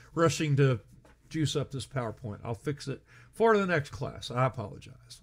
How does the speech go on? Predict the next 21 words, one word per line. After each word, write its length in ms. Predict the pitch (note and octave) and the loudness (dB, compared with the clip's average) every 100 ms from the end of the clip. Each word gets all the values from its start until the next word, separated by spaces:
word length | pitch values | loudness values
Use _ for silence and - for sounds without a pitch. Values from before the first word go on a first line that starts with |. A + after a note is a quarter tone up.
| F#3+ | -6
Okay, 440 | C#3 C#3+ C#3 A#2+ G2+ | -4 -4 -2 -2 -2
so 160 | - | 0
what 80 | F#3+ | 0
happens 240 | A#3+ D3 | 2 -2
when 100 | C#3 | -2
you 40 | C#3+ | -2
don't 180 | C#3+ - | -4 -4
spell 220 | D3+ D3 | -6 -6
check? 280 | - G2+ - _ - - - - - - | -6 -10 -12 _ -20 -20 -20 -20 -10 0
Okay, 500 | F3+ C#3+ E3+ B2 F#2+ | 0 4 4 4 0
squeeze 320 | - F#3 G3+ | -4 -2 2
that 160 | G3 D#3 | 2 4
bag 220 | F3 E3+ | 4 4
enough 240 | D#3+ D#3+ D3+ | 4 0 0
to 60 | |
get 320 | C#3 D3 - - | 0 0 -2 -6
chest 340 | F#3+ F#3 - | -2 0 0
rise, 280 | F3 D#3+ C#3 | 2 4 2
and 200 | D#3+ D3+ | 0 -2
you're 180 | D#3 D3 | 2 0
good. 360 | B2 C3+ - | 4 2 2